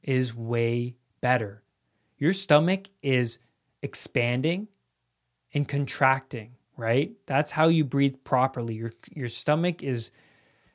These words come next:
expanding outwards as you take that inhale, and when you exhale, your stomach goes back in.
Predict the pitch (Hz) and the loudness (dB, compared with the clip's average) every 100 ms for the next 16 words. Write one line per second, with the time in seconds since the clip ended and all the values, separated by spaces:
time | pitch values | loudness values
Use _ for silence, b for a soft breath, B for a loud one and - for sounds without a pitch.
0 | b - 139 - - 156 165 170 170 156 | b -6 -4 -2 2 4 4 4 4 4
1 | 165 180 202 214 - - _ _ _ _ | 4 4 4 2 -2 -12 _ _ _ _
2 | _ _ _ 135 131 131 147 147 147 139 | _ _ _ -8 -8 -2 -2 2 4 4
3 | - _ - 165 180 208 214 240 - 156 | 0 _ 0 4 4 6 6 4 0 4
4 | 147 147 143 139 135 139 175 196 - 214 | 6 6 4 2 2 2 4 4 2 4
5 | 226 226 190 160 147 - 156 160 160 156 | 6 6 4 2 0 2 4 4 2 0
6 | - 147 139 143 120 127 127 127 - - | -2 4 6 6 4 4 4 4 -2 -6
7 | 139 139 127 107 | 0 0 0 -4